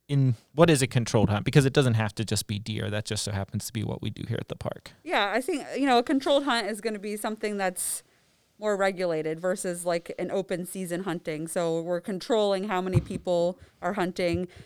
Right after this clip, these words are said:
Speaker 2: how many, maybe how many animals are harvested. So it's just more regulated.
Speaker 1: Okay, cool. Um, so when we do that, so we do deer here at the park, and, um,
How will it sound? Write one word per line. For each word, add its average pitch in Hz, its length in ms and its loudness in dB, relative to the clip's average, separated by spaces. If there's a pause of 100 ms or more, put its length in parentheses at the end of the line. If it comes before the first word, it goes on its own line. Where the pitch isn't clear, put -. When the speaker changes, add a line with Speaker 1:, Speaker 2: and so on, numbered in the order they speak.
Speaker 2:
how 175 160 -6
many, 170 560 -2 (500)
maybe 165 300 -6
how 160 100 -4
many 165 240 -4
animals 170 380 -2
are 170 120 -2
harvested. 165 680 -4 (200)
So - 160 -4
it's 170 120 -2
just 180 240 -2
more 170 200 0
regulated. 156 640 -6 (340)
Speaker 1:
Okay, 123 280 2 (100)
cool. 135 260 -4 (360)
Um, 131 340 8 (420)
so 147 280 6
when 147 240 8
we 151 100 8
do 180 300 4
that, 110 320 6 (1300)
so 147 140 8
we 165 180 10
do 165 160 8
deer 113 340 4
here 107 160 2
at 104 80 0
the - 80 0
park, - 460 -2 (180)
and, 110 480 4 (380)
um, 101 340 2